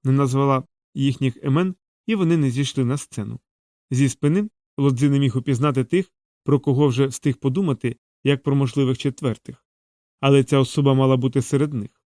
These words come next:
Генеральний секретар Заїр повільно підняла праву руку. Лодзи простежив за її рухом і з подивом побачив,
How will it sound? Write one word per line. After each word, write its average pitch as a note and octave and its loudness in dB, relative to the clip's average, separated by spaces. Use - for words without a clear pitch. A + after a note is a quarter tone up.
Генеральний C3+ 2
секретар C3 -2
Заїр C#3 0
повільно B2+ 0
підняла C3 0
праву B2 -2
руку. - -10
Лодзи C3 4
простежив C3 0
за B2+ 2
її B2+ 4
рухом B2+ -2
і C#3+ 2
з - -4
подивом B2+ 0
побачив, B2 -4